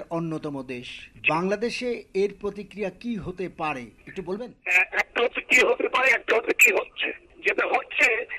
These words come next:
Speaker 2: সেটা হচ্ছে যে এই combination of, আহ, sea level rise এবং তার সঙ্গে এই যে সাইক্লোন এবং ফ্লাডের এক্সট্রিমস বেড়ে যাচ্ছে, এই সব মিলিয়ে শুধু দক্ষিণাঞ্চল না,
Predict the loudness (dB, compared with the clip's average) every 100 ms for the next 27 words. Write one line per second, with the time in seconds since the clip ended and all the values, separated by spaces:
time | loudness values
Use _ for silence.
0 | -8 -2 -2 0 -4 -2 -2 0 0 0
1 | -4 -8 -10 2 4 6 6 4 0 _
2 | _ -2 -2 -2 0 -2 -2 -6 -8 -10
3 | -4 -4 -4 -12 _ -6 -2 -2 0 0
4 | 2 2 2 2 2 0 -2 -2 -2 0
5 | -2 -4 -12 -10 -8 -2 -2 0 4 4
6 | 4 2 -2 -4 -2 0 0 2 0 -2
7 | -2 -4 2 2 2 -4 -12 -6 0 0
8 | 0 0 0 0 -2 0 2 0 -2 0
9 | 0 -2 -12 -14 -2 4 4 4 0 -2
10 | -4 0 4 4 4 0 -4 -6 -4 -2
11 | -4 -2 -2 0 0 -2 0 -2 -4